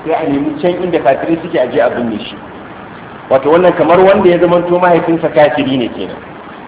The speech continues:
Domin yana daga cikin sauran haƙƙin mahaifi a kansa. Idan ya mutu ba zai kyale shi haka ba. Idan akwai ƴan uwansa waɗanda suke kafirai su za su ɗauki wannan al'amarin sun ɗauke masa. Amma idan babu, to haƙƙinsa ne ya je ya binne shi.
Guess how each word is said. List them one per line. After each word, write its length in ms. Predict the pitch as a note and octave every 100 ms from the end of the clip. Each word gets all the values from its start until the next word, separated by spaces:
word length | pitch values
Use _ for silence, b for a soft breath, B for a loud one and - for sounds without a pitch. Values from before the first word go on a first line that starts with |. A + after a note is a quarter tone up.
| A2+
Domin 160 | C#3
yana 100 | F3
daga 160 | E3 D3 -
cikin 180 | E3+ E3
sauran 240 | E3+ E3+ E3+
haƙƙin 400 | F3 - D3+ C3 -
mahaifi 480 | B2+ D#3 C3 D3+ E3
a 80 | C#3+
kansa. 320 | C#3+ A#2+ - - - - - - - - - - -
Idan 220 | B2 D3 F#3
ya 60 | G3
mutu 180 | G3+ E3+
ba 60 | E3+
zai 100 | E3+
kyale 300 | E3 D3 -
shi 80 |
haka 320 | C3 C3+ A2 -
ba. 80 | - - - - - - - - - - - C#3+
Idan 220 | D3 F#3 G3+ G3 G3 -
akwai 300 | D#3+ - F#3
ƴan 160 | F#3+ F#3
uwansa 640 | F#3+ G3 F#3+ F3 E3+ E3
waɗanda 400 | F3 F3+ E3+ D#3+
suke 220 | - D3+ E3+
kafirai 400 | C#3+ C3+ D#3+ E3+ E3
su 60 |
za 80 | F#3 F#3 F3+
su 80 |
ɗauki 140 | C#3 D3+
wannan 240 | E3 D#3+ D3
al'amarin 400 | D#3+ E3+ D#3+ D#3
sun 80 | E3 D#3+
ɗauke 260 | D#3+ D3+ C3
masa. 280 | C3 A2+ G#2+
Amma 240 | C3+ E3 D#4+
idan 220 | - F#3+
babu, 320 | F3+ D#4 F4 D#4 - - - - C3+
to 40 |
haƙƙinsa 440 | C#3 E3 E3+ C#3 D3
ne 240 | E3+ E3+ E3+ - B2+
ya 80 |
je 120 | B2+ D3+
ya 60 | C3+
binne 320 | C#3 B2
shi. 120 | G2+